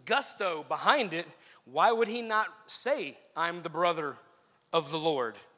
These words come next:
Instead, he says he's the brother of James, but then, but he calls himself a servant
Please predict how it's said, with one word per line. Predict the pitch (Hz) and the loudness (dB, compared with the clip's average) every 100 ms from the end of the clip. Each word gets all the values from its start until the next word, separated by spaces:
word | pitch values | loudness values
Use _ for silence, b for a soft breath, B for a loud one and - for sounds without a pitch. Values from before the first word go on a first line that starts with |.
| _ | _
Instead, | 160 165 - 254 | -6 -2 4 2
he | 202 220 | 2 -4
says | 220 185 | -4 -4
he's | 202 175 | -6 -4
the | |
brother | 175 196 165 | 2 2 2
of | 147 | -6
James, | 135 196 226 156 147 - B B B | -4 -2 -2 -4 -10 -14 B B B
but | 175 | -6
then, | 269 311 | -6 -6
but | 196 | -4
he | 196 | -4
calls | - 254 302 311 | -2 2 4 4
himself | 269 233 - 254 240 - | 0 -4 -2 2 2 0
a | 175 | -6
servant | - - 233 269 233 147 120 - | -8 -6 -4 -4 -4 -12 -20 -20